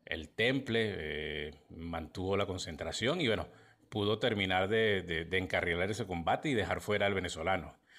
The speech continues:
Repetimos, eh, Limardo se va en ronda de treinta y dos, mucho antes de lo que, de lo que se pronosticaba. Eh, era un candidato, una, una,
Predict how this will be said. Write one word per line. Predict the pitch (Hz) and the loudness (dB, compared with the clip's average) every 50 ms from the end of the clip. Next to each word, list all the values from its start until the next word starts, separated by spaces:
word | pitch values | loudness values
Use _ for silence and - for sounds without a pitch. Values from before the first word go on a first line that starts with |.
| - - _ | -20 -18 _
Repetimos, | - - - 80 - 87 - 113 135 139 151 143 - - | -8 -6 -4 -4 -4 -2 -2 0 2 2 2 0 0 -4
eh, | 85 82 85 78 78 80 85 80 - - 76 | -6 -6 -6 -6 -6 -8 -10 -12 -14 -14 -10
Limardo | 80 82 85 87 87 87 87 90 98 101 95 | -8 -6 -4 -2 0 0 2 2 2 2 2
se | - 101 | 2 2
va | 95 90 87 | 2 2 2
en | 92 98 98 95 95 92 90 90 - - - - - - - - - - _ | 2 0 -2 -2 -4 -4 -6 -8 -12 -16 -20 -20 -20 -20 -20 -20 -20 -16 _
ronda | - - - 110 117 120 120 123 123 120 | -8 -4 0 2 2 2 4 4 4 2
de | 117 | 2
treinta | 107 - 98 95 92 - 85 | 2 0 0 0 0 -2 -2
y | 87 | -2
dos, | 87 107 127 131 113 | 0 0 0 -2 -2
mucho | 104 87 87 98 - - 107 101 | -4 -6 -6 -4 -2 0 2 4
antes | 107 110 107 - 117 107 | 4 2 2 0 -2 0
de | 113 101 | 0 0
lo | 98 92 | -2 -2
que, | - 101 85 82 82 - - - - - _ - | -2 -2 -4 -4 -4 -8 -14 -20 -20 -20 _ -8
de | - 87 | -6 -6
lo | 90 | -6
que | 87 87 | -6 -6
se | - 90 | -8 -6
pronosticaba. | 87 90 87 87 85 - 87 80 - 117 117 110 104 113 120 110 | -6 -6 -6 -6 -6 -6 -6 -2 0 2 4 4 4 2 2 0
Eh, | 98 85 78 73 - - - - - _ _ _ _ _ _ _ _ - - _ _ _ _ _ _ _ _ | -2 -6 -6 -8 -12 -14 -20 -20 -20 _ _ _ _ _ _ _ _ -20 -20 _ _ _ _ _ _ _ _
era | - 92 101 101 | -8 -4 -2 -2
un | 101 98 | -2 0
candidato, | - 104 101 95 90 90 98 120 139 139 - 117 101 92 | 0 0 0 0 0 0 2 2 0 0 -2 -2 -2 -2
una, | 87 90 92 101 104 98 | -2 -2 -2 0 0 0
una, | 90 85 92 92 95 95 95 95 82 - | -2 -2 -2 -4 -2 -2 -4 -6 -8 -12